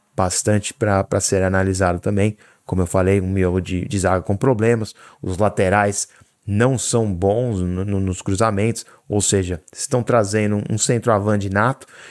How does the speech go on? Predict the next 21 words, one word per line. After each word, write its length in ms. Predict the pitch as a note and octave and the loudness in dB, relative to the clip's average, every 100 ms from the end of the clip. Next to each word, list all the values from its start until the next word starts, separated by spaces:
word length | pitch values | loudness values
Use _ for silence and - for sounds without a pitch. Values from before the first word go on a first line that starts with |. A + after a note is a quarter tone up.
| - | -6
que 100 | - | -2
vai 160 | G2 A2+ | 2 0
precisar 440 | A#2 A2 G2 G2+ | 0 -2 2 2
na 120 | G2+ G2+ | 2 2
bola, 320 | G2 F#2+ F#2+ | 2 2 2
não, 240 | A#2 A#2+ | 0 0
nos 400 | A#2+ - A#2+ A#2 | 0 -2 -2 -2
pés 300 | - A2 G#2+ | 2 2 4
ou 160 | A2 A2 | 2 0
na 140 | G#2+ | -2
cabeça, 460 | G#2 A#2+ A2 A#2+ - - - - - | 0 0 2 0 -4 -16 -20 -20 -4
e 300 | A2 B2 B2+ | 0 0 -2
vai 220 | A#2 G#2+ A2+ | -2 0 0
ser 360 | - A#2+ B2 - | 2 2 2 0
uma 140 | A#2+ | 0
dificuldade 680 | A#2+ C3+ - A2 G2+ G#2+ A#2 | 0 -2 -2 0 2 0 -2
quando 240 | G#2+ G2+ | -4 -2
você 240 | A2+ G2 F#2+ | -2 -2 -4
tem 320 | - G2 G2 | -2 -2 0
dois 340 | G#2 A2 F#2+ | 2 2 2
alas, 440 | F#2 G#2 G2 F#2 | 0 2 0 -2